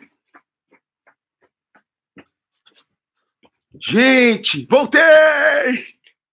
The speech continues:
Ah, ó, a gente não tem nada pra fazer, né, na vida, e a gente agora é síndico.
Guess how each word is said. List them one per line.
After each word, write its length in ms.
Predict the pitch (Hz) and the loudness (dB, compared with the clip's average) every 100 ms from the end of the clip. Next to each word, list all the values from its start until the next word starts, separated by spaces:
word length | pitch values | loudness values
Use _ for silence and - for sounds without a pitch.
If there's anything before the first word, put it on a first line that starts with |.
| _ _ _ 523 359 - 285 - - | _ _ _ -6 -6 -8 -12 -16 -16
Ah, 380 | - 170 170 160 | -6 -2 -2 -4
ó, 360 | - 160 127 - _ _ | -6 -8 -10 -12 _ _
a 80 | 202 | -16
gente 260 | - 247 294 | -16 -12 -12
não 80 | 202 | -8
tem 160 | 226 | -8
nada 300 | 185 202 185 | -4 -4 -4
pra 180 | - 156 | -10 -12
fazer, 420 | 139 123 110 170 | -10 -10 -6 -6
né, 220 | 160 165 | -4 -6
na 160 | 147 123 | -4 -8
vida, 460 | 110 156 185 135 - _ _ _ _ | -8 -12 -10 -10 -12 _ _ _ _
e 80 | 156 | -8
a 60 | |
gente 340 | 165 180 185 185 | -6 -8 -8 -8
agora 280 | 147 160 175 | -8 -6 -8
é 40 | |
síndico. 640 | - - 202 185 - 123 | -8 -8 -8 -8 -12 -16